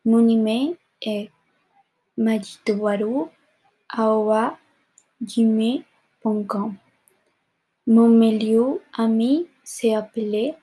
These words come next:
Miguel, Miguel Jiménez. Son nom s'écrit M I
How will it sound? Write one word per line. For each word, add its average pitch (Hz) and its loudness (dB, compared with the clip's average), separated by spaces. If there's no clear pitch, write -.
Miguel, 220 -2
Miguel 226 -2
Jiménez. 214 -4
Son - -2
nom 220 2
s'écrit 233 -8
M 233 0
I 226 -2